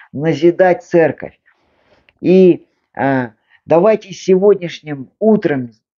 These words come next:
сейчас перед собранием, а, помолимся, попросим Господа о том, чтобы Бог дал слово, чтобы я пришёл в церковь,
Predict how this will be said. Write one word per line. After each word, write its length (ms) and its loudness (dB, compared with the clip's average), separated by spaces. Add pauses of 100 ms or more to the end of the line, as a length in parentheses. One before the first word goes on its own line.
(220)
сейчас 600 -2
перед 380 0
собранием, 720 -4 (720)
а, 380 -12
помолимся, 720 0
попросим 580 -2
Господа 880 -4 (220)
о 120 -2
том, 260 -2
чтобы 320 -2
Бог 420 0 (240)
дал 400 0
слово, 640 -2 (800)
чтобы 380 -2
я 300 2 (260)
пришёл 420 -2
в 60 -20
церковь, 540 -2